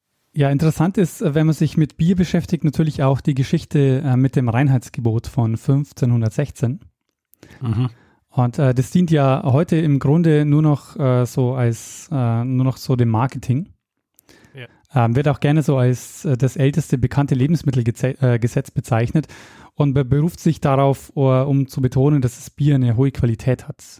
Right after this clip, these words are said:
Speaker 1: Ähm,
Speaker 2: Ja.
Speaker 1: weil Bier sollte nur noch mit Gerste, Hopfen und Wasser gebraut werden. Ähm, wir hören mal Jochen Oppermann, äh, der erzählt,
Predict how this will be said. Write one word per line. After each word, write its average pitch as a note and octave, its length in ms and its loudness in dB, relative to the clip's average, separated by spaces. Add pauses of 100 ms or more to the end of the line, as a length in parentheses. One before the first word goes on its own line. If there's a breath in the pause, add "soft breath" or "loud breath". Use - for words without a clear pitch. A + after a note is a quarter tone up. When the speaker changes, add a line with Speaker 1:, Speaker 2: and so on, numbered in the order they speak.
(400 loud breath)
Speaker 1:
Ähm, G#2+ 300 0
Speaker 2:
Ja. A2+ 240 0 (100)
Speaker 1:
weil A2+ 180 2
Bier C#3 340 0
sollte B2+ 280 0
nur C3 100 2
noch C3+ 120 0
mit A#2 180 0
Gerste, C3+ 400 0
Hopfen C#3 280 -4
und B2 200 0
Wasser B2+ 260 -2
gebraut A2 380 -2
werden. A2 320 -4 (880 loud breath)
Ähm, A#2+ 380 2
wir B2 100 4
hören F#3+ 120 2
mal D#3+ 160 2
Jochen D3 240 0
Oppermann, D3+ 540 2
äh, C3 220 2
der C3 160 0
erzählt, C#3 640 -2